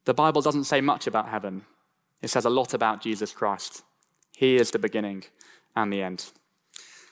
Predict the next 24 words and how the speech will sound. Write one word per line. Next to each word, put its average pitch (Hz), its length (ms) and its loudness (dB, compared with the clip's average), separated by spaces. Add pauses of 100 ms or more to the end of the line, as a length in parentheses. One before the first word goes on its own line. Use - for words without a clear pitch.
(540)
Let 110 160 0
me 104 60 -4
lead 101 100 -2
us 95 160 -6
in 98 80 -10
prayer. 92 240 -6 (2750)
Our 127 140 6
Father, 113 340 2
thank 143 340 -4
you 135 60 0
that 123 180 2
one 123 260 -2
day, 107 420 -2 (520)
um, - 200 -14
you 127 200 -2
will 123 100 4
remake 131 300 0
this 127 200 -4
world 104 440 -4
without 120 280 0
the 113 60 -12
corruption - 520 -4
and 113 100 -4
decay 104 540 -6